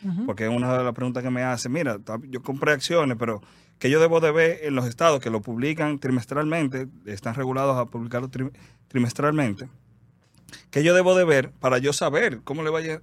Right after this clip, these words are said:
Speaker 2: le está yendo a la empresa? Y son este tipo de cosas de alianza con nuevos, co-, eh, eh, con nuevas entidades, optimización de,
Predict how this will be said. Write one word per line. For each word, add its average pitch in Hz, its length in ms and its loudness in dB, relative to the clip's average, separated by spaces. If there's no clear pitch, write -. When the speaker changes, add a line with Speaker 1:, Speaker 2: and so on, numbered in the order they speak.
Speaker 2:
le 143 140 -4
está 147 180 -2
yendo 151 200 -2
a - 20 -2
la 156 60 -2
empresa? 127 420 -6
Y 135 300 2
son 160 180 2
este 170 200 -4
tipo 160 240 -4
de 147 80 -2
cosas 135 380 -6
de 117 240 -8
alianza 131 480 0
con 123 140 -4
nuevos, 123 280 -4
co-, 127 200 -8
eh, 98 800 -10
eh, 95 520 -4
con 123 240 0
nuevas 143 220 4
entidades, 131 840 0
optimización 123 680 -4
de, 131 80 -2